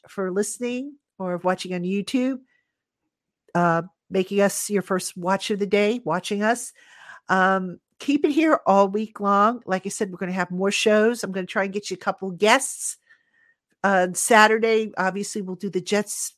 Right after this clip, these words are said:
uh, wrap up. At some point, I will do a roster preview show. I've just gotta make arrangements for that. So we'll work all that stuff out.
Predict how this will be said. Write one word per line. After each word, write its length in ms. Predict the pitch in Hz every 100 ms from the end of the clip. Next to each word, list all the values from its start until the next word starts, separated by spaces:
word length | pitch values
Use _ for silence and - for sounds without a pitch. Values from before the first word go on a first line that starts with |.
| _ _ 180
uh, 140 | 175
wrap 320 | 202 214 214
up. 220 | 220 214 _ _ _ _
At 140 | 196 -
some 280 | - 330
point, 340 | 330 302 302 - 196
I 100 | 190
will 240 | 202 240
do 260 | 233 254 233
a 180 | 202 202
roster 640 | 190 190 185 208 196 190 - _ _
preview 560 | - 220 196 202 202 185 _ _
show. 500 | - - 190 175 156
I've 180 | 165 -
just 200 | 202 -
gotta 340 | 214 160 - - _ _
make 200 | 196 208
arrangements 460 | 185 202 202 - 208
for 140 | -
that. 280 | 202 196 185
So 460 | - 190 180 170 - _ _ -
we'll 140 | 240
work 220 | 285 269 -
all 140 | 220
that 180 | 202 196
stuff 260 | - 190 190
out. 300 | 175 175